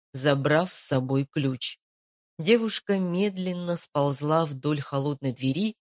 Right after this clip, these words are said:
и, стоя на коленях, закрыв лицо руками, заплакала. Лёша подошёл и, присев на корточки рядом с ней, обнял её,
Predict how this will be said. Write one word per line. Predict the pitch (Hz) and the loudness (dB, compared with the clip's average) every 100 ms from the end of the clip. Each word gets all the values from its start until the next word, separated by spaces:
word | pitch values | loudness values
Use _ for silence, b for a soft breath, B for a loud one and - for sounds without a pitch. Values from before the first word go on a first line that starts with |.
| _ _ _ | _ _ _
и, | 202 | -4
стоя | - - 240 208 | -2 2 4 4
на | 175 | 2
коленях, | - 151 156 214 233 214 202 - | 0 2 2 2 2 0 -2 -6
закрыв | 156 127 139 - 151 151 131 | -6 -2 -2 -2 -4 -4 -4
лицо | 127 - - 143 | -4 -4 -2 0
руками, | 135 - 180 208 190 185 - | 0 -2 -2 0 -2 -6 -8
заплакала. | - 156 143 131 123 117 127 120 113 _ _ _ _ _ _ _ _ _ | -6 -4 -4 -2 -2 -4 -6 -8 -10 _ _ _ _ _ _ _ _ _
Лёша | 214 254 - | 2 2 2
подошёл | - 190 180 175 - 240 240 233 - - | 0 4 4 4 2 2 2 0 -6 -6
и, | |
присев | 147 180 - 226 - | -2 -2 -2 -4 -2
на | 165 | -2
корточки | - 190 185 147 - - | -2 -4 -4 -4 -6 -2
рядом | 151 160 139 135 | 2 2 2 -2
с | - 190 | -2 -2
ней, | 208 220 - | -2 -2 -4
обнял | 185 170 180 202 175 | -8 -6 -2 0 0
её, | 127 127 120 127 | -2 -4 -2 -4